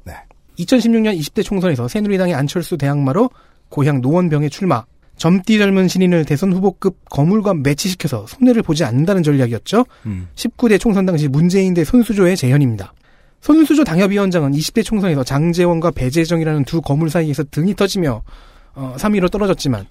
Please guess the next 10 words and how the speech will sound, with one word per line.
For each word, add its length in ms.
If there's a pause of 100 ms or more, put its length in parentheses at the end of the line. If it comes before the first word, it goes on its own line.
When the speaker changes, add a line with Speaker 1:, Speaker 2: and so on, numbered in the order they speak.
(160)
Speaker 1:
음. 240
Speaker 2:
이준석 400
후보는 320
이십여 380
퍼센트 680
차이로 360
졌어도 420
이 180
위를 200
하면서 380